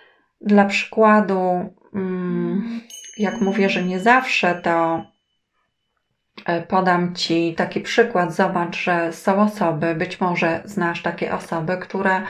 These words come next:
wskutek pojawienia się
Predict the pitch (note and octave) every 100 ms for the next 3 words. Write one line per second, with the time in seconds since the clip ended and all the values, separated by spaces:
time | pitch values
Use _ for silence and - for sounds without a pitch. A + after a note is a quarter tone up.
0 | - - - - - - A#3+ A#3+ A#3 G#3
1 | G3+ - _ _ _ G#3+ G3+ G3 G3 F#3
2 | F#3 F3+ F3 - - E3+ E3 E3 E3